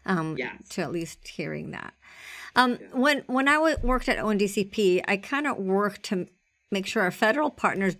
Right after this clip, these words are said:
Speaker 1: don't use the word adolescent because it's used so commonly. And the reason is, um, if you talk to a high school student, they're like, "I'm not an adolescent. I'm, like, driving a car. I'm not an adolescent." But it's like, "Wait, but your brain's not done growing." So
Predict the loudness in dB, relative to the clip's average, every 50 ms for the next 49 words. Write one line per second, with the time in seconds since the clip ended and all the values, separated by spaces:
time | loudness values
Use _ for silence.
0 | _ -20 -20 -6 0 2 4 4 4 2 0 0 0 2 2 2 2 2 2 2
1 | 2 2 2 0 0 0 0 0 -2 -2 -4 -6 -10 -12 -14 -16 -16 -16 -18 -20
2 | _ -20 -20 -20 -18 -18 -18 -18 -10 -4 -2 2 2 4 4 4 2 0 0 0
3 | 0 0 2 2 2 2 2 2 2 4 4 4 4 2 0 0 -2 -2 -2 -2
4 | -4 -4 -8 -18 -20 -20 -20 -20 -20 -20 -20 -20 _ _ _ 2 2 4 4 4
5 | 4 6 6 8 6 6 6 4 4 4 2 2 2 0 -2 -6 -12 _ _ _
6 | _ _ _ _ _ _ 2 4 4 4 4 2 2 0 0 0 0 -2 -2 -4
7 | -2 -2 -2 0 0 0 -2 0 0 0 0 0 -2 -4 -4 0 2 2 2 2
8 | 2 0 0 -2 -2 -6 -8 -8 -6 -6 -6 -6 -4 -4 -4 -6 -6 -8 -12 -12
9 | -12 -12 -14 -14 -14 -14 -14 -14 -16 -16 -16 -12 -10 -10 -8 -6 -6 -6 -8 -8
10 | -12 _ -4 -2 -2 0 0 0 0 0 -2 -2 -4 -4 -4 -4 -2 -4 -4 -6
11 | -6 -6 -6 -6 -6 -4 -4 -4 -4 -4 -6 -4 -4 -2 0 2 2 2 2 0
12 | -4 -8 -4 -2 -2 -2 0 2 2 2 2 2 0 2 2 4 4 4 4 2
13 | 4 2 2 2 2 2 0 0 0 0 2 2 2 2 2 2 2 2 0 0
14 | -2 -4 -4 0 0 2 2 0